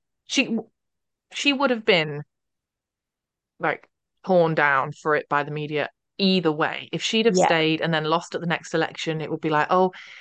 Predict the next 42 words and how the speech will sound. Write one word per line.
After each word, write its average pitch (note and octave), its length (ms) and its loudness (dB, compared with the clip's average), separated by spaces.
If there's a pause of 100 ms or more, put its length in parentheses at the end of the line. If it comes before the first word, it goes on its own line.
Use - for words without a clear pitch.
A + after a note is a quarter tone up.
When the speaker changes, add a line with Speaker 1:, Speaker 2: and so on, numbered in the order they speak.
(280)
Speaker 1:
is G#3 200 2
Jacinda A#3 520 4
getting A3 340 2
tired? F#3 800 2 (200)
Like, F3+ 340 -2
she G3+ 300 -4
had F#3+ 200 0
enough, F3+ 500 4 (300)
and F3+ 140 0
then F3 120 0
now F3+ 200 2
she's F3 240 -6
chosen F3 400 -2
to F3 100 -8
take E3+ 220 -4
control E3+ 340 0
of E3 80 -4
the E3 80 -4
narrative D#3+ 480 -2
and D#3+ 160 -6
do E3 160 0
what's - 280 -4
right D#3 200 0
for D3 80 -4
her D#3 300 -2
and D3 80 -6
her D3 100 -6
family, D3+ 460 -2
and D#3+ 140 -4
it's - 180 -10
still D#3 360 2
like, D3 260 0 (600)
oh, G3 340 0
she's - 260 -4
burnt G3 480 0
out, E3+ 440 0
she - 160 -16
can't F3+ 340 -2
have F3 180 -2
it - 100 -6
all. D#3 580 0 (100)
Like, E3+ 140 -2